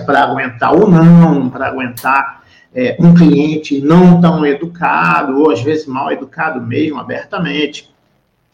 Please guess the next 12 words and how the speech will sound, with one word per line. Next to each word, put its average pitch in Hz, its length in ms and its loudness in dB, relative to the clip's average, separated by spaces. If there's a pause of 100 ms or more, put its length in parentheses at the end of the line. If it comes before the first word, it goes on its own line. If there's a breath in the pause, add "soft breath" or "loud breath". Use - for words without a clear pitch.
(100)
Muito 202 260 6
se 180 160 0
fala 165 220 2
sobre 156 240 0
entusiasmo, 147 1080 -2 (520 loud breath)
né, 147 80 -6
que - 120 -12
é 131 60 -2
o 127 100 -2
brilho 160 340 0
nos 175 240 6
olhos, 143 600 0